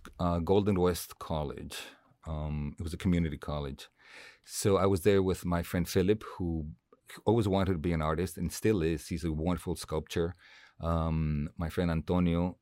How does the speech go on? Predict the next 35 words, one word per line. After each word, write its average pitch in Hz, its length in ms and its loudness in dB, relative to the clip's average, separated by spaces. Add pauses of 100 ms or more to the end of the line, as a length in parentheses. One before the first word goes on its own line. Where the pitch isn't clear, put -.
and 76 420 -2
Ricardo 80 440 0
Ramirez. 78 580 -2 (120)
Ricardo 123 440 2
wanted 107 280 0
to 85 60 -6
be 85 160 0
a 73 40 -2
priest, - 640 -6
but 73 120 -6
he 85 100 -2
became 82 440 -4
a 78 140 -4
sociologist, 80 880 -4
and 73 240 -6
he 76 420 -8 (380)
examines 82 640 -4
and, 73 280 -6
um, 69 400 -8
interprets 80 600 -8
statistics - 800 -12 (320)
in 85 100 -6
Texas. - 500 -10 (260)
My 85 120 -2
friend 92 220 0
Antonio 87 640 2
is 80 180 -4
a 80 100 0
P 87 220 -2
H - 220 -10
D 85 220 -2
doctor 80 520 -4
in 76 160 -6
psychology. 76 880 -6 (580)
Um, 78 760 0